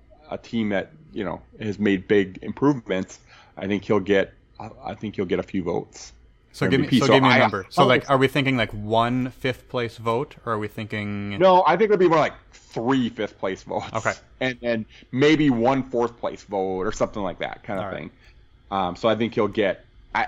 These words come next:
Speaker 1: a handful of votes. It won't be just, like, one.
Speaker 2: All right. What's your confidence on that?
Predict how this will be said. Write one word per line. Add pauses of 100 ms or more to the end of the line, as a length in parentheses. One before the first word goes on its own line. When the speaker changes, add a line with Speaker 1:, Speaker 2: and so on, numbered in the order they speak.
Speaker 1:
a
handful
of
votes.
It
won't
be
just,
like,
one. (500)
Speaker 2:
All
right.
What's
your
confidence
on
that?